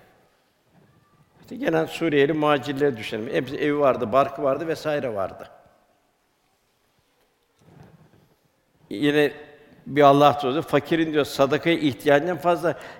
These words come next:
kendisine sadaka sevabına muhtaç görmeyen zengin sadakanı iptal etmiş olur." diyor. "Ecrini kaybetmiştir." diyor.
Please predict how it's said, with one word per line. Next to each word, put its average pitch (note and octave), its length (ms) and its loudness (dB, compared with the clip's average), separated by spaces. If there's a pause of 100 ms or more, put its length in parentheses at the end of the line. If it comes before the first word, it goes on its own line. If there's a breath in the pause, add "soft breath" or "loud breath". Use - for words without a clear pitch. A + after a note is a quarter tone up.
(100)
kendisine D3+ 360 4
sadaka D#3 480 0
sevabına D3+ 560 2
muhtaç D#3 500 -2
görmeyen E3 400 0
zengin D3+ 480 -2 (300 loud breath)
sadakanı D3+ 440 0
iptal C#3+ 400 4
etmiş A#2+ 340 -8
olur." G2 280 -10
diyor. D#2+ 180 -16 (520)
"Ecrini C3 300 -4
kaybetmiştir." G#2 800 -4
diyor. D#2+ 160 -18